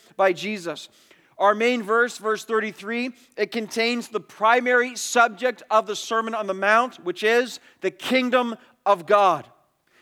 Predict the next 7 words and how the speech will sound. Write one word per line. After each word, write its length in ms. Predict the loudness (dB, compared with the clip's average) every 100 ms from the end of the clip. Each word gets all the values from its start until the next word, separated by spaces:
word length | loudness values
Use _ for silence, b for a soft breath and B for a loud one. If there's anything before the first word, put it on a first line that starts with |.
| b b
Our 180 | 4 4
verse 420 | 2 2 2 -2 0
also 380 | 0 0 -4 -8
contains 640 | -8 -6 -4 -4 -4 -6
the 140 | -8
strongest 840 | -8 -8 -4 -2 0 -2 -4 -6 -6
imperative 960 | -4 -4 -6 -8 2 4 6 4 0